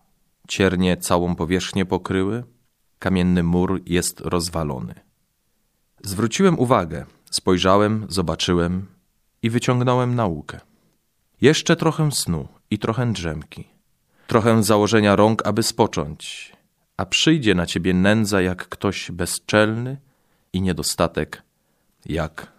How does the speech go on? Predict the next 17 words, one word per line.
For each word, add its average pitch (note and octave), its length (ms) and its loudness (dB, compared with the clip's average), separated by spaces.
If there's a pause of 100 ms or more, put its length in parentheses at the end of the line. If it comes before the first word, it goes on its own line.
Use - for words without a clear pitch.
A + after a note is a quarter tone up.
rozbójnik. E2+ 1080 -6 (600)
Księga E2 340 -4
Przysłów. - 720 -6 (840)
To A#2 80 0
można A2+ 220 2
powiedzieć G#2+ 420 0
taki G2+ 320 2 (280)
klasyczny - 640 -2
opis F2+ 480 -4 (280)
skutków - 680 -8 (560)
lenistwa, F2 880 -2 (1160)
nic F2+ 520 0 (260)
nie E2+ 180 -2
robienia. D#2+ 640 -4 (880)
Lenistwo B2+ 640 2 (480)
moglibyśmy B2+ 520 0
nazwać A#2 560 2